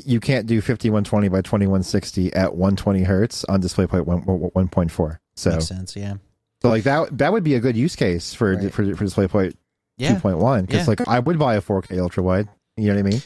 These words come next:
Speaker 2: Yeah, I think at this point, though, I'm really in love with what we have with the size. Like, I think that I might go to, like, a forty-two or something, but, like, um,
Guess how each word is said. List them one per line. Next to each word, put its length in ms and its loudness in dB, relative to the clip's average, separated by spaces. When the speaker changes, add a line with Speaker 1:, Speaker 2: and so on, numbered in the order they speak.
Speaker 2:
Yeah, 340 -2
I 140 -2
think 240 -4
at 140 -4
this 180 -2
point, 300 -6
though, 280 0
I'm 300 -4
really 240 -2
in 100 -4
love 300 -4
with 240 -8
what 120 -8
we 120 -8
have 420 -8
with 300 -10
the 100 -12
size. 760 -8
Like, 180 -6
I 80 -6
think 220 -6
that 300 -4
I 120 -4
might 340 -6
go 160 -4
to, 120 -10
like, 160 -8
a 60 -8
forty-two 720 -10
or 80 -8
something, 460 -8
but, 160 -6
like, 340 -6
um, 640 -6